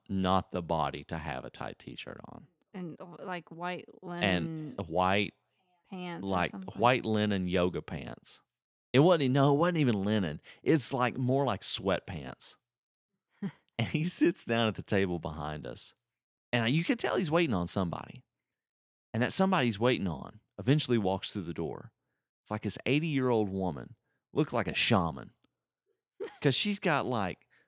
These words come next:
Speaker 1: fringe and stuff, like, hanging down. She's got these long flowing robes and these long dangly earrings.
Speaker 2: A lot of makeup.
Speaker 1: Yeah, like, I expected to see her, like,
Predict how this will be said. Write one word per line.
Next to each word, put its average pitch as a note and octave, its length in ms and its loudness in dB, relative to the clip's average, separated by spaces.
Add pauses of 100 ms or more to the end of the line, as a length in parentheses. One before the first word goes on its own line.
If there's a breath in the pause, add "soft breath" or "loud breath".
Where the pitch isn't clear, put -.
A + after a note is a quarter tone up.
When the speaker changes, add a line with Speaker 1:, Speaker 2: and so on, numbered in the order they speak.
(100)
Speaker 1:
fringe C#3+ 560 6
and B2 160 2
stuff, B2 460 2
like, F#2 180 -2
hanging C3 440 -2
down. A2+ 260 0
She's C#3 200 -2
got C3+ 280 -6
these A#2 180 -2
long B2+ 340 2
flowing B2 400 2
robes A#2 560 6
and A2 80 -2
these A2 180 -2
long A#2 320 -2
dangly C3 480 4
earrings. A#2 580 2 (880 soft breath)
Speaker 2:
A G#3 40 -10
lot G3 280 -4
of F#3 60 -10 (140)
makeup. F3 600 -10
Speaker 1:
Yeah, A#2+ 300 6
like, A#2+ 220 0
I D#3+ 120 6
expected E3 480 0
to A2+ 80 2
see B2+ 260 4
her, A2+ 220 4
like, F2+ 160 0